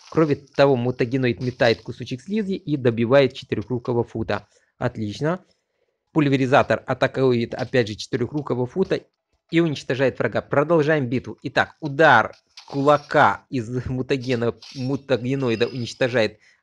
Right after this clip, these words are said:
одного из маусеров. И добиваем последнего маусера уже атакой пульверизатора.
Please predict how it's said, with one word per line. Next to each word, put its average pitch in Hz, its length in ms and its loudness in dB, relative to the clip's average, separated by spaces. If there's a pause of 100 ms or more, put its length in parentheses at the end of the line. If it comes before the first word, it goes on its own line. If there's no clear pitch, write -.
(220)
одного 127 340 0
из 117 140 -4
маусеров. 202 600 0 (120)
И 175 320 -6
добиваем 123 540 -2
последнего 117 640 -2
маусера 151 640 0
уже 113 400 -4 (240)
атакой 113 540 0
пульверизатора. 110 960 -2